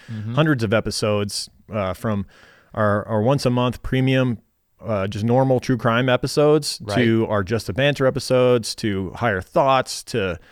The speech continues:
Speaker 2: Sandu, all of it. You get it all on there for two bucks a month. And also, well, no, on the five dollar
Speaker 1: Well, on
Speaker 2: tier,
Speaker 1: the
Speaker 2: you get
Speaker 1: five dollar
Speaker 2: Just the
Speaker 1: tier.
Speaker 2: Banter and all that other stuff. Yeah.
Speaker 1: Yeah.
Speaker 2: But, um,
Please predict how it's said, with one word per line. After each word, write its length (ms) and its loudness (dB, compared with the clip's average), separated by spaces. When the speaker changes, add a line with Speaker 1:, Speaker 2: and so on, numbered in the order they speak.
Speaker 2:
Sandu, 800 2
all 200 4
of 120 2
it. 180 -2
You 160 -4
get 100 2
it 80 2
all 280 4
on 220 -4
there 200 -2
for 160 -14
two 140 -2
bucks 240 -2
a 40 -6
month. 280 -4
And 100 -4
also, 460 0
well, 140 0
no, 120 0
on 120 0
the 80 0
five 180 4
dollar 120 6
Speaker 1:
Well, 80 6
on 20 2
Speaker 2:
tier, 80 0
Speaker 1:
the 60 0
Speaker 2:
you 20 0
get 60 6
Speaker 1:
five 120 6
dollar 120 0
Speaker 2:
Just 80 -6
the 80 -10
Speaker 1:
tier. 60 0
Speaker 2:
Banter 200 -4
and 40 -4
all 120 0
that 100 -2
other 140 -4
stuff. 260 -8
Yeah. 220 -4
Speaker 1:
Yeah. 120 -8
Speaker 2:
But, 140 -8
um, 400 -4